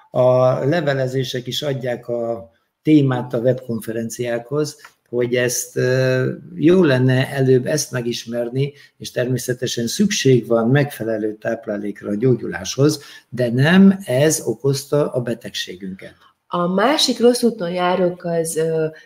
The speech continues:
Speaker 2: nagyon gyakran magánéleti programoknak a, a következménye. Mm, vannak olyan pillanatok, remélem, hogy a kedves hallgatók csak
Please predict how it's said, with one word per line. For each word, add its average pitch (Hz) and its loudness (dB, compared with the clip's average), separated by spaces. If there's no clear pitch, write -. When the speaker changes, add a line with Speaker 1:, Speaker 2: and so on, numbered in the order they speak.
Speaker 2:
nagyon 214 4
gyakran 175 2
magánéleti 165 0
programoknak 165 -2
a, 156 -4
a 151 -4
következménye. 160 -2
Mm, 185 0
vannak 190 4
olyan 165 4
pillanatok, 165 0
remélem, 185 4
hogy 170 -4
a 165 -6
kedves 175 -6
hallgatók 165 -8
csak 160 -12